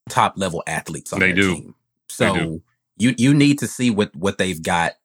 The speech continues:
Speaker 1: against a little bit. So, 'cause you don't wanna be lulled into a false sense of security because you went out there and mashed Akron. Alabama State's not Akron.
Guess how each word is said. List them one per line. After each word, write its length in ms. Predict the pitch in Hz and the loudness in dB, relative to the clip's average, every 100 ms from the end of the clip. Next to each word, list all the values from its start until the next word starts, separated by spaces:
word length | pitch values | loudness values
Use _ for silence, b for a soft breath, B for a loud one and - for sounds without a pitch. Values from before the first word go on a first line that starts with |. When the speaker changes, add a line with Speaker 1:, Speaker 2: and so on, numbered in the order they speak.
| _ _ _ | _ _ _
Speaker 1:
against 420 | 101 95 107 - 92 | -4 -2 -2 -2 -4
a 40 | |
little 380 | 90 104 135 139 | -2 2 2 2
bit. 260 | 123 123 - | 2 0 -2
So, 140 | - 120 | -4 0
'cause 200 | 123 131 | 0 2
you 80 | 151 | 2
don't 120 | 135 | 4
wanna 140 | 143 | 2
be 120 | 113 104 | 2 2
lulled 280 | 104 107 | 2 2
into 200 | 98 104 | 0 -2
a 40 | 87 | -2
false 300 | - 87 - | 0 0 -2
sense 180 | 92 78 | -8 -8
of 60 | |
security 640 | - - 104 82 78 78 - b b | -10 -6 -4 -2 -2 -6 -10 b b
because 280 | - 101 87 | -2 -2 -2
you 60 | 92 | -2
went 120 | 90 | -2
out 100 | - | -2
there 120 | 87 | -4
and 100 | 85 | -2
mashed 320 | 82 76 - | -4 -6 -4
Akron. 300 | 87 80 71 | -6 -4 -2
Alabama 320 | 92 123 135 | 0 2 2
State's 320 | 120 123 101 101 | 0 -2 -2 -2
not 160 | 95 | -2
Akron. 400 | 90 - 67 73 | -2 -4 -10 -12